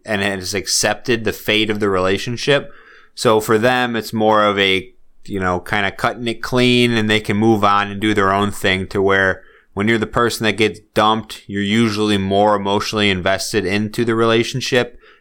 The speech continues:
and you're not necessarily ready for the relationship to end. Uh, so you're gonna be the one who's dealing with all the sad emotions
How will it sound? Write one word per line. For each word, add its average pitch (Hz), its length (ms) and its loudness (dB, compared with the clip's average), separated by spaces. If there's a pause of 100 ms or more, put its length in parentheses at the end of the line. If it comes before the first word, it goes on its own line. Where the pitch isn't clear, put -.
and 98 140 -6
you're 98 100 0
not 101 280 -2
necessarily 101 520 2
ready 98 280 0
for 104 320 2
the 104 100 4
relationship 101 720 -2
to 104 100 -4
end. 98 380 -4 (380)
Uh, 90 180 0
so 87 160 -8
you're 98 140 2
gonna 101 180 2
be 98 120 0
the 98 100 0
one 95 220 2
who's 92 200 -6
dealing 95 220 -2
with 90 120 -6
all 95 200 2
the 92 300 2 (360)
sad 104 440 0
emotions 101 1000 -2